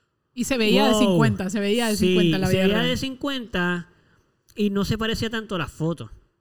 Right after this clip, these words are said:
Speaker 1: Wow.
Speaker 2: Y entonces era como que, "¿Qué hago?" ¿Tú me entiendes? Como que, ¿qué tip? Ahora, ahora la situación es la siguiente. Ya yo no tengo ganas de nada.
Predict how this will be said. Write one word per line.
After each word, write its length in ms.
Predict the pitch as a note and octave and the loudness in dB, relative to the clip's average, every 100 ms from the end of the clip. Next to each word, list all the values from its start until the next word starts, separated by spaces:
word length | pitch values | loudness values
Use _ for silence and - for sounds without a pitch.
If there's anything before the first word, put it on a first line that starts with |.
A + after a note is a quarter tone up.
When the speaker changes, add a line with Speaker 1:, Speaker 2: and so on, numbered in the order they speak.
| _ _ _ _ - | _ _ _ _ -20
Speaker 1:
Wow. 200 | D#3 E3+ _ _ - | -20 -20 _ _ -6
Speaker 2:
Y 60 | |
entonces 220 | E3 E3 G#3 | -2 0 0
era 140 | G#3+ | 0
como 180 | A3 G#3+ | -2 0
que, 320 | F#3+ D#3+ - | 0 -2 -6
"¿Qué 140 | - B3 | -8 -6
hago?" 380 | D#3 A2 G#2 A2 - | -4 -6 -10 -16 -20
¿Tú 80 | A3 | -12
me 80 | C#4 | -10
entiendes? 360 | C4+ A#3+ F3 | -8 -6 -4
Como 220 | D#3+ F#3 F3 | -4 -4 -4
que, 140 | F#3 | -6
¿qué 160 | B3 B3 | -6 -4
tip? 180 | C#4+ B3+ | -6 -6
Ahora, 220 | B3+ C4+ | -6 -6
ahora 400 | - B3+ C#4+ C4+ | -4 -4 -2 -2
la 140 | A3+ G3 | -2 -4
situación 300 | G3 F#3+ A#3 | -4 -6 -4
es 60 | |
la 60 | A#3 | -4
siguiente. 280 | F#3+ D3 C#3 | -4 -4 -6
Ya 300 | E3+ A3 A3+ | -4 -4 -4
yo 180 | E3 | -6
no 100 | F3 F3 | -6 -6
tengo 180 | F#3+ | -8
ganas 240 | F3 F3 D#3 | -6 -6 -6
de 100 | D3+ | -8
nada. 340 | B2+ B2+ F#3 | -8 -10 -12